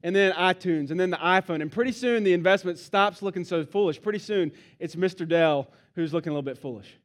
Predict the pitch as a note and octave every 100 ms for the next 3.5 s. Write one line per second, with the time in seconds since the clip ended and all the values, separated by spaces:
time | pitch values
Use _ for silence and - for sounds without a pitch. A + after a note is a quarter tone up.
0 | _ _ _ _ _ _ _ _ - G3
1 | G#3+ F#3+ F#3+ - C4+ C#4+ B3 F#3+ A3 A#3
2 | A#3 A3 F3+ G3+ A3+ - - - - E3+
3 | E3 D#3 D3 C3+